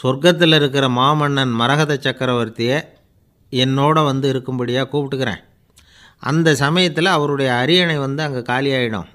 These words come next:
நீ அதுல போய் உக்காந்துக்கலாம். பந்தயத்துல தோத்துட்டா ஒரு கல்ப காலம் இந்த பூமியில வாழ வேண்டியிருக்கும்.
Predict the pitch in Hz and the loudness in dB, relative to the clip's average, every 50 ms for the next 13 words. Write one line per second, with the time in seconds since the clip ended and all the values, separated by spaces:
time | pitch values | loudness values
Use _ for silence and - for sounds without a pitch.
0 | _ _ _ _ _ _ - 139 160 190 196 185 165 156 151 156 143 143 147 139 | _ _ _ _ _ _ -6 -4 -2 0 2 2 2 2 2 2 2 2 0 0
1 | 120 127 120 117 107 101 95 90 92 - - _ _ _ _ _ _ _ _ _ | 0 -2 -2 -2 -2 -2 -4 -4 -6 -8 -14 _ _ _ _ _ _ _ _ _
2 | - 131 147 165 175 196 196 180 165 175 165 156 - 151 160 185 190 175 180 147 | -6 -4 -2 0 2 4 4 4 4 2 2 2 2 2 2 2 2 2 0 0
3 | 135 135 131 131 139 135 - - _ _ _ _ - 135 123 135 147 160 185 190 | 2 4 4 4 4 2 -2 -8 _ _ _ _ -8 -2 0 2 4 4 4 4
4 | 180 190 170 165 160 160 160 147 127 135 135 139 151 160 165 190 - - _ _ | 4 2 2 0 0 0 -2 -2 0 0 0 0 2 0 0 -2 -6 -10 _ _
5 | _ _ 143 135 135 127 127 120 117 127 156 175 170 160 151 139 147 170 156 131 | _ _ -4 -4 -2 -2 -2 -2 -2 -2 -2 0 0 0 0 0 0 0 0 2
6 | 131 131 135 131 123 117 110 107 107 98 98 87 95 92 | 2 2 0 0 -2 -2 -2 -2 -2 -4 -4 -6 -10 -14